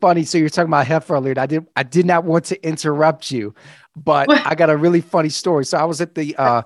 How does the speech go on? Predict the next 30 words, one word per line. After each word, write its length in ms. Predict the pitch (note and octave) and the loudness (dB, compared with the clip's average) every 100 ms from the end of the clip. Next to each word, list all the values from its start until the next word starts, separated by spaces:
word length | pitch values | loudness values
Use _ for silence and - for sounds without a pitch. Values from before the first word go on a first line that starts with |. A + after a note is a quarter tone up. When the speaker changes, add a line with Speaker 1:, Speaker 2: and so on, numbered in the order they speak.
| _ _ _ _ | _ _ _ _
Speaker 1:
the 80 | D3+ | -8
Playboy 460 | - F3+ F#3+ F#3 D3 | -2 0 2 2 2
Mansion, 520 | C#3 C3+ - C3+ C3 | 2 0 -2 -6 -4
and 120 | C#3 D3 | -2 -2
it 60 | |
was 160 | D#3 C#3+ | -2 0
an 80 | D3 | -2
event 440 | A#2 D#3 D#3+ C3+ _ | 0 0 0 0 _
on 120 | C3+ | -4
the 60 | C#3+ | -2
red 160 | C#3+ | -2
carpet. 280 | - D3+ C3+ | 0 -4 -2
And 60 | C3+ | -6
I 40 | |
just 180 | C3 C3 | -6 -4
got 120 | C#3 | -4
finished 440 | D#3 D#3+ _ - _ | -2 -6 _ -20 _
interviewing, 400 | D3 C#3+ D3+ C#3+ | -4 0 2 2
like, 160 | B2+ | 0
Ving 180 | A#2+ C#3+ | -2 -2
Rhames, 460 | C#3+ C3+ C3+ B2 - _ _ _ _ _ | 0 0 0 -4 -10 _ _ _ _ _
and 160 | D#3 D3 | -4 -4
Hef 380 | A2 G3+ G#3 | 0 0 2
is 140 | G3+ D3 | 0 2
<laughs> 100 | E3+ | 2
walking 380 | F3+ - - F#3+ | 2 0 -2 0
up 220 | E3+ D#3 | 0 -4
with 100 | F3+ | -4
the 100 | D#3+ | -4
girls, 560 | C3 E3 E3+ C3+ A2+ | -2 0 2 2 -2